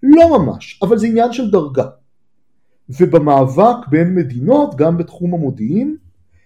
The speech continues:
הוא בסופו של דבר מאבק בנקודות. ואם מישהו קצת פחות טוב, זה עשוי לתת לצד השני יתרון.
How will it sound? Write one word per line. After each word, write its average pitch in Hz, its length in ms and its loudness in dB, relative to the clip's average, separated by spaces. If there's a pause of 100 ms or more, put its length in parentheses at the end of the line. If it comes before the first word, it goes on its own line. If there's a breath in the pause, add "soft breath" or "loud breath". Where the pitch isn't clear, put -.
(220)
הוא 165 140 -4
בסופו 165 340 -4
של 208 160 -8
דבר 143 240 -2
מאבק 131 500 -6
בנקודות. 135 840 -8 (1200)
ואם 247 340 2
מישהו 254 400 -2 (300)
קצת 349 420 2
פחות 226 340 -2
טוב, 226 360 2 (640)
זה 190 220 2
עשוי 240 320 0
לתת 165 320 0
לצד 165 260 -4
השני 160 280 -6
יתרון. 104 360 -10